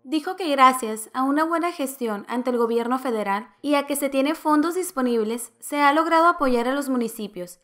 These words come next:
para sacar adelante una serie de compromisos. Tal fue el caso la semana pasada, donde se aprobaron sesenta millones para San Luis Río Colorado, treinta millones para Agua Prieta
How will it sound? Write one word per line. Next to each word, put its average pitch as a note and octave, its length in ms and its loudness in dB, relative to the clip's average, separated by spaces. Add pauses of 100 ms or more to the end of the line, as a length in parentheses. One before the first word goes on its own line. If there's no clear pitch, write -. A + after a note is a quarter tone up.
para B3+ 160 -4
sacar B3+ 280 2
adelante A#3 680 -2
una D4 180 2
serie D#4+ 300 0
de F4+ 100 -6
compromisos. A3+ 800 -4
Tal C#4+ 240 2
fue D#4 180 0
el D#4 120 -2
caso C4+ 420 0
la C4 140 -2
semana C#4 400 0
pasada, G3+ 520 -4
donde B3+ 260 0
se C4+ 100 0
aprobaron A#3 600 2
sesenta C4+ 500 -2
millones A#3 640 -4
para B3+ 180 0
San B3 200 -2
Luis B3+ 200 0
Río C4+ 320 0
Colorado, G#3 540 -2
treinta C4+ 320 2
millones A3+ 440 -2
para A3+ 180 -2
Agua G3+ 200 -2
Prieta A3 480 -6